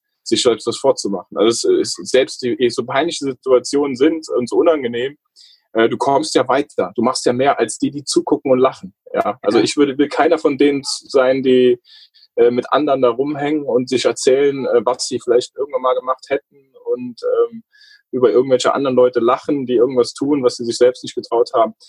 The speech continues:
Speaker 1: Das war immer das, ähm, was ich gedacht habe, um, um Gottes Willen, das möchte ich nicht. Und, und ich habe mir auch natürlich auch klar gemacht, ähm, wo ist das, was ist eigentlich dabei, wenn ich jetzt da hingehe und ein Produkt habe, was jemandem helfen kann, ich erkläre dem das. Ich meine,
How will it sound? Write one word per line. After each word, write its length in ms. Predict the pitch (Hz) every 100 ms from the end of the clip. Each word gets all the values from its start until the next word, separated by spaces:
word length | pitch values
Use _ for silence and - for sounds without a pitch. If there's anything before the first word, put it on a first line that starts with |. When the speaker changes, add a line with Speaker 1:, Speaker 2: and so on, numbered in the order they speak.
| _
Speaker 1:
Das 220 | 101 110
war 80 | 151
immer 160 | 127 131
das, 260 | 127 -
ähm, 340 | - 107 110 107
was 180 | 110 104
ich 60 |
gedacht 260 | - 117 -
habe, 120 | 101
um, 220 | - 107 104 _
um 160 | - 117 -
Gottes 480 | - 143 - 120 -
Willen, 240 | 123 131
das 160 | 120 -
möchte 220 | 120 -
ich 80 | -
nicht. 260 | 120 139
Und, 160 | 113 107 - - - -
und 220 | 120 120
ich 80 | -
habe 140 | 120 143
mir 80 |
auch 40 | 123
natürlich 300 | 117 - 120
auch 120 | 107
klar 260 | - 120 127
gemacht, 380 | 120 123 117 - -
ähm, 260 | 104 107 - _ _ _
wo 140 | 110 120
ist 100 | 120
das, 100 | 107
was 160 | 113 120
ist 100 | -
eigentlich 220 | 127 117
dabei, 460 | 110 98 113 151
wenn 120 | 123 110
ich 120 | -
jetzt 160 | 117
da 60 | 117
hingehe 420 | 113 156 156 127
und 260 | 117 110 -
ein 240 | 117 110 _ _ -
Produkt 320 | 139 156 -
habe, 220 | 156 156
was 160 | 135 -
jemandem 300 | 127 120 107
helfen 340 | 120 135 -
kann, 180 | - 127
ich 100 | 120
erkläre 340 | 117 - 104
dem 160 | 160 127
das. 220 | 101 98
Ich 20 |
meine, 180 | - 117